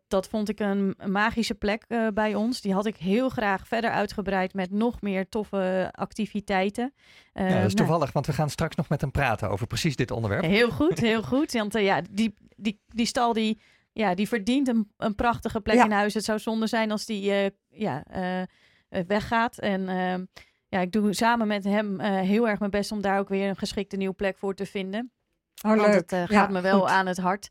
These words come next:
Speaker 3: Ja.
Speaker 1: Ehm, maar ja, dat, dat zijn, eh, ja, de, we-, en wat Michel zei, je gaat in intentie in met tien jaar. En als dat na vier jaar al stopt,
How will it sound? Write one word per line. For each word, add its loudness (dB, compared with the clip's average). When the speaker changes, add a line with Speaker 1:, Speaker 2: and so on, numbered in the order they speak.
Speaker 3:
Ja. 2
Speaker 1:
Ehm, 0
maar 2
ja, 6
dat, -2
dat 2
zijn, 0
eh, 2
ja, 0
de, -4
we-, -2
en -2
wat -2
Michel 0
zei, 0
je -6
gaat -2
in -2
intentie 0
in 2
met -4
tien 2
jaar. 2
En -4
als -4
dat -4
na -2
vier -4
jaar 0
al -2
stopt, -4